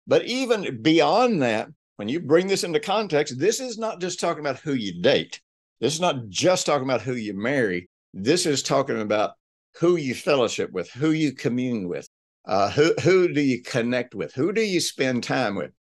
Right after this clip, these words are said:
Now, this, of course, the word yoke, anytime you see the word yoke, it has to do with getting in sync with someone or getting in harmony with someone. So this whole text starts out, uh, or this whole context starts out with,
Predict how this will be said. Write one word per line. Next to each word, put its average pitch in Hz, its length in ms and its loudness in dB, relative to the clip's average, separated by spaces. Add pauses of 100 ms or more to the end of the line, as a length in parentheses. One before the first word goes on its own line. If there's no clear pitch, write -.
(220)
Now, 127 140 2
this, 214 280 2
of 127 100 -10
course, 147 180 -2
the 131 140 0
word 175 300 2
yoke, 147 360 0
anytime 180 340 -6
you 196 80 -4
see 180 160 -4
the 165 120 -4
word 139 260 0
yoke, 107 380 2
it 107 120 0
has 110 300 0
to 147 60 -10
do 113 240 -2
with 95 320 -8
getting 131 340 2
in 185 200 0
sync 147 440 -2
with 104 140 -4
someone 98 560 -4 (340)
or 98 140 2
getting 123 440 4
in 110 220 0
harmony 110 680 0
with 82 160 -6
someone. 92 340 -4
So 107 140 -2
this 139 220 0
whole 175 240 2
text 143 400 0
starts 139 400 0
out, 107 360 -2 (340)
uh, 101 200 0
or 113 160 0
this 113 140 -2
whole 123 120 -2
context 123 640 -4
starts 101 320 -4
out 101 220 0
with, 95 160 -6